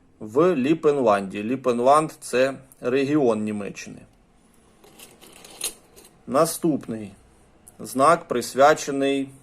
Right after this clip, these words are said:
земельним працівникам Шлезвіг-Хольштейну. Наступний значок,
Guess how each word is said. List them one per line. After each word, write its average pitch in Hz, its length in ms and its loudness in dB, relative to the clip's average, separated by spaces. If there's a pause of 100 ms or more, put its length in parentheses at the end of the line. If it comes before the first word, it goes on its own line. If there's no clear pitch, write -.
земельним 135 800 0
працівникам 131 1080 0 (240)
Шлезвіг-Хольштейну. 127 1700 -4 (3500)
Наступний 123 840 -2 (1300)
значок, 127 720 0